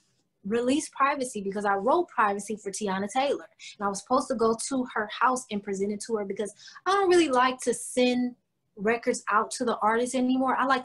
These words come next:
to be there and press play, them to get to know me, me introduce myself. And so, um, I was actually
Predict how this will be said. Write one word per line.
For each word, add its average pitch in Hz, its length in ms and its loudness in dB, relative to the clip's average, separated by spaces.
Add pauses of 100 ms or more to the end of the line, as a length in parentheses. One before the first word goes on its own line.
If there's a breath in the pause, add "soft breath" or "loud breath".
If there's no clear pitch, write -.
to 220 80 0
be 214 300 2
there 196 260 2
and 202 140 -6
press 226 340 -2
play, 226 340 0
them 202 220 -4
to 185 60 -4
get 190 220 0
to 196 120 -4
know 226 340 0
me, 233 300 -2
me 196 280 -2
introduce 208 520 -8
myself. 226 480 -8 (560 loud breath)
And 208 180 -4
so, 208 420 -2
um, 190 400 -2 (140)
I 196 80 2
was 196 200 -6
actually 226 520 -4